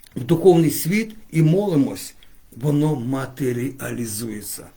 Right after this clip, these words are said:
Друзі, це такі речі в молитвах. Це такі речі в молитвах. Ми от п'ятнадцять років ідемо в цьому, движемося в цьому, в водительстві Духа Святого.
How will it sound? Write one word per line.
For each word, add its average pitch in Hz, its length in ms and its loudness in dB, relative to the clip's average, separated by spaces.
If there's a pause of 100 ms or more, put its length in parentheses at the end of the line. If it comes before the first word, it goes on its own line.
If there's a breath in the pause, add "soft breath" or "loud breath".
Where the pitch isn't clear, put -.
(380 soft breath)
Друзі, 135 540 -2
це 190 200 -4
такі 180 300 -6
речі 175 440 -4
в 147 60 -4
молитвах. 156 800 -6 (1040 loud breath)
Це 208 140 -4
такі 190 260 -4
речі 208 320 0
в 170 40 4
молитвах. 170 640 0
Ми 170 140 0
от 160 240 -2
п'ятнадцять 170 560 -4 (300 loud breath)
років 165 400 4
ідемо 180 400 4
в 143 80 -2
цьому, 120 360 -2
движемося 175 640 -2
в 165 80 -4
цьому, 139 260 -4 (320 loud breath)
в 135 40 -8
водительстві 165 520 -2
Духа 160 340 -2
Святого. 135 540 -4